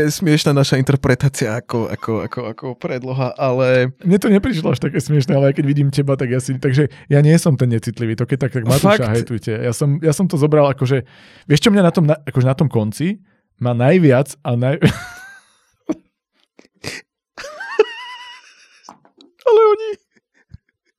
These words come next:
Speaker 1: spapali mikroplasty v ľuďoch, lebo máme ich veľa v sebe.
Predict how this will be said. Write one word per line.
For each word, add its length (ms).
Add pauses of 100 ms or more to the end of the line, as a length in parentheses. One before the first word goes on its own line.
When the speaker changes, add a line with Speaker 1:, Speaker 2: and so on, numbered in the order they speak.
(840)
Speaker 1:
spapali 720
mikroplasty 920 (3000)
v 140
ľuďoch, 480 (120)
lebo 380
máme 340
ich 80
veľa 380
v 60
sebe. 340